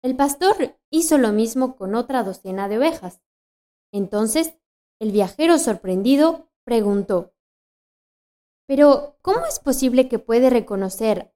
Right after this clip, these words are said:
a cada una de sus ovejas? Todas se parecen." "Mire esta", respondió el pastor. "Cojea un poco.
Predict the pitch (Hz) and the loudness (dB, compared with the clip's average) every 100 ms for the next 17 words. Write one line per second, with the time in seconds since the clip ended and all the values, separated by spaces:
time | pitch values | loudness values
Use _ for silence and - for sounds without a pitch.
0 | - 214 269 330 311 269 262 220 226 180 | -18 -8 0 4 6 6 6 2 -2 -8
1 | 185 175 170 233 - - _ _ _ _ | -6 -4 -4 -4 -6 -8 _ _ _ _
2 | _ _ 320 339 359 349 320 277 302 539 | _ _ 0 4 4 4 0 2 2 2
3 | - 233 175 - _ _ _ _ _ _ | 0 -4 -4 -12 _ _ _ _ _ _
4 | _ _ _ _ _ _ _ 254 302 330 | _ _ _ _ _ _ _ 4 8 10
5 | 277 226 220 - 175 _ _ _ _ _ | 8 6 2 -8 -20 _ _ _ _ _
6 | _ - 196 - 202 196 196 196 180 - | _ -8 -8 -6 -4 -2 -2 -4 -16 -16
7 | 175 _ _ _ _ _ _ _ _ 208 | -18 _ _ _ _ _ _ _ _ -14
8 | - 262 254 226 339 349 185 170 | 0 6 6 6 4 2 0 -14